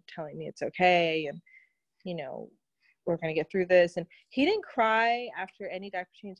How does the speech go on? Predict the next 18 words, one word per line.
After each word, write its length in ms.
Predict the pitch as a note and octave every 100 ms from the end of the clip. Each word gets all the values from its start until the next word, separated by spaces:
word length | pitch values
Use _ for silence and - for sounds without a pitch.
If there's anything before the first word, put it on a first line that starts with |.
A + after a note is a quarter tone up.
| -
after 280 | D#3+ - G#3
that 200 | G#3+ -
first 280 | B3 B3 -
one, 640 | B3+ B3+ B3+ B3+ C4 G#3+
but, 200 | F#3 -
like, 300 | F3 F3+ F3+ _ _ _ _ -
the 80 | G3
changing 800 | - G#3 G#3 G3+ G#3+ G#3 G#3
and 100 | F#3
the 60 | D#3+
cleaning 640 | - - F3+ F3+ F#3 F#3+
just, 220 | F3 E3+ F3
like, 140 | E3 E3+ _ _ _ _ _ _
really 360 | F3 F#3+ F3+ F3
upset 380 | D#3+ - F3 F3+
me. 320 | G3+ A#3 B3+ A3+ _ _ _ _ _ _ _ _ _ _ _ -
And, 400 | G#3+ F#3 F3 F3 -
um, 600 | F3+ F3+ F3 D#3+ D#3+ G3